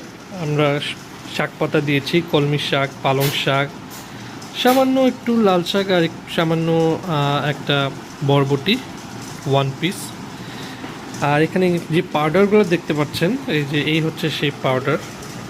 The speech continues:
এটা আমি, আহ, প্যাকেট থেকে খুলে একটা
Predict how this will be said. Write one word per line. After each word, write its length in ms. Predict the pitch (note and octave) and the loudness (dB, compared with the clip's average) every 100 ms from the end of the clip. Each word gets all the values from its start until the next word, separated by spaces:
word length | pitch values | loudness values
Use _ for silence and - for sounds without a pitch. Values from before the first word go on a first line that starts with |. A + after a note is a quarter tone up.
| - | -8
এটা 200 | D3 D3 | -4 -2
আমি, 280 | C#3 C#3 C#3 | 0 0 0
আহ, 220 | C3+ C3 B2+ | 0 0 0
প্যাকেট 220 | C#3+ - - | -2 -2 -2
থেকে 140 | E3 D#3 - | 0 0 0
খুলে 260 | F3 D#3 | 2 4
একটা 400 | D3 - C#3+ C3+ | 2 2 0 0